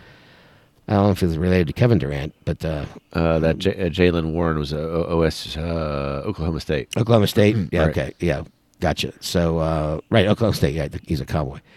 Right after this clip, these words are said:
Speaker 1: So, um,
Speaker 2: God, he's small too. He's five eight.
Speaker 1: yeah, I just five eight, two fifteen, a bowling ball.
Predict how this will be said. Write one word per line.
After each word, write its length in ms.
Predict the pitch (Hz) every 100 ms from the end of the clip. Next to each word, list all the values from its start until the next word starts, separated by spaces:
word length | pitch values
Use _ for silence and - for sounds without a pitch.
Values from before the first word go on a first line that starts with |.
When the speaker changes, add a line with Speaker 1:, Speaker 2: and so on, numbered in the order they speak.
| - - -
Speaker 1:
So, 220 | - 131
um, 300 | 131 131 123 117
Speaker 2:
God, 80 | 101
he's 160 | 139
small 260 | - 104 90
too. 140 | -
He's 120 | 101
five 300 | - 110 101
eight. 40 | 120
Speaker 1:
yeah, 260 | 135 139 123
I 80 |
just 220 | 127 135 - 98 -
five 300 | - 156 147
eight, 120 | 151
two 140 | - 147
fifteen, 400 | 87 - 135 98
a 100 | 67
bowling 300 | 98 135 90
ball. 240 | 65 -